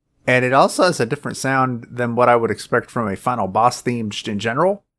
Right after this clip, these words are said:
which is honestly probably a good thing. Uh, 'cause, like, you say final boss,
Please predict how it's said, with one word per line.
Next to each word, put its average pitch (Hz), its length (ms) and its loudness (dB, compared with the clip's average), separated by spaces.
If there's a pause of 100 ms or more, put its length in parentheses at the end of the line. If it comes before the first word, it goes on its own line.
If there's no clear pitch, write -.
(600)
which - 120 -20
is - 80 -4
honestly 302 280 2
probably 190 320 4
a 117 60 0
good 147 180 -2
thing. 107 220 -6 (560)
Uh, 117 300 2 (400)
'cause, 131 260 -4
like, 117 320 2 (480)
you 147 100 -2
say 151 200 4
final 139 320 2
boss, 120 420 2